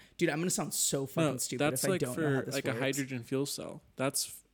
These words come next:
Speaker 2: you'll, I think
Speaker 1: Is it
Speaker 2: that's,
Speaker 1: hydrogen that
Speaker 2: you're
Speaker 1: separates
Speaker 2: sh-, you're
Speaker 1: and the
Speaker 2: splitting,
Speaker 1: oxygen
Speaker 2: you're
Speaker 1: stays?
Speaker 2: splitting the water into hydrogen and oxygen.
Speaker 1: Right. Couldn't we just capture that oxygen and then use that
Speaker 2: For
Speaker 1: to
Speaker 2: a hydrogen cell or something.
Speaker 1: No, but I'm saying, couldn't you capture the oxygen
Speaker 2: But
Speaker 1: and
Speaker 2: not in
Speaker 1: use it?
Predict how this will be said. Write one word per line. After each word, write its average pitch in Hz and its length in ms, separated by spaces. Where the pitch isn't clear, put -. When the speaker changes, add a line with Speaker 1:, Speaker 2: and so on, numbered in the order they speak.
Speaker 2:
you'll, 135 240
I 131 100
think 165 180
Speaker 1:
Is 160 80
it 165 60
Speaker 2:
that's, 147 160
Speaker 1:
hydrogen 143 480
that 156 60
Speaker 2:
you're - 60
Speaker 1:
separates 156 460
Speaker 2:
sh-, - 180
you're 147 100
Speaker 1:
and 156 80
the 156 60
Speaker 2:
splitting, 151 320
Speaker 1:
oxygen 147 180
Speaker 2:
you're 135 260
Speaker 1:
stays? 135 200
Speaker 2:
splitting 147 260
the 139 80
water 127 380
into 123 180
hydrogen 120 460
and 120 120
oxygen. 127 420
Speaker 1:
Right. 131 320
Couldn't 170 340
we 160 120
just 147 220
capture - 340
that 135 140
oxygen 143 460
and 139 100
then 131 160
use 135 340
that 127 440
Speaker 2:
For 151 160
Speaker 1:
to 120 140
Speaker 2:
a 131 60
hydrogen 131 540
cell 123 300
or 131 160
something. 131 480
Speaker 1:
No, 170 220
but 139 140
I'm 156 120
saying, 156 220
couldn't 160 200
you 160 120
capture 143 400
the 135 120
oxygen 139 540
Speaker 2:
But 139 80
Speaker 1:
and 135 100
Speaker 2:
not 143 160
in 147 60
Speaker 1:
use 139 140
it? 139 80